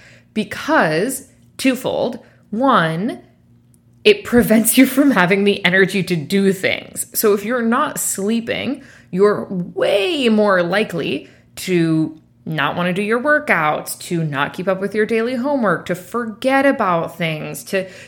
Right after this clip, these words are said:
just have overall less mental capacity for the physical work. And the second reason,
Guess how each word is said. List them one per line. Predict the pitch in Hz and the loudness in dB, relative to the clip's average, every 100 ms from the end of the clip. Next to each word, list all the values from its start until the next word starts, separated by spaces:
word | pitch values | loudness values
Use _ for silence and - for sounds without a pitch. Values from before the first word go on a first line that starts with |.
| _ | _
just | 285 285 - - - | -2 -2 -4 -12 -10
have | - - 165 170 175 175 | -6 -2 0 0 0 -2
overall | 185 214 220 226 156 160 165 180 | 0 0 -2 -2 0 0 -2 -6
less | 156 151 - - | -4 -4 -6 -6
mental | 170 156 156 180 208 285 285 | -6 -4 -4 -6 -2 -2 -2
capacity | 285 277 262 277 294 294 302 - - _ _ - | -4 -2 0 -2 -4 -4 -6 -10 -20 _ _ 0
for | 214 196 190 | 4 4 4
the | 165 175 165 | 0 -2 -4
physical | 165 175 165 170 - 151 147 143 - - | -4 -4 -2 -4 -6 -6 -6 -8 -12 -10
work. | 151 175 - 104 254 - - _ _ _ _ _ _ _ _ _ | 0 2 2 0 -6 -14 -20 _ _ _ _ _ _ _ _ _
And | - 339 302 175 151 160 269 330 - - _ _ _ _ _ _ | 0 2 4 4 2 0 -4 -6 -14 -20 _ _ _ _ _ _
the | - | -6
second | 180 262 277 262 | -2 -2 -2 -4
reason, | 170 160 156 - 247 | -4 -4 -4 -4 -6